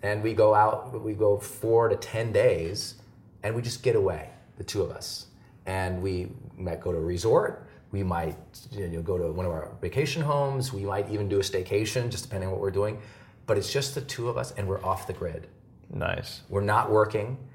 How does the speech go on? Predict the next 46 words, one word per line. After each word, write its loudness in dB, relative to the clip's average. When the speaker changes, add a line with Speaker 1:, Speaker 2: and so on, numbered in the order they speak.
Speaker 1:
I -2
mean, -2
if 0
anything, 0
if -6
we -4
have 0
to, -2
emergency, 0
we -2
might -6
check 0
in 0
on -2
something, -4
and -4
we -6
get 0
an -8
hour 4
a 0
day. -2
That's -8
all 0
we -2
get -6
if -16
we -4
have -6
to -10
do -8
that. -12
But 0
it's 0
just 4
us, -2
and -4
it's -6
just -2
reconnecting. -6
That's -2
a 6
recharge 2
of 2
a 0
relationship. -2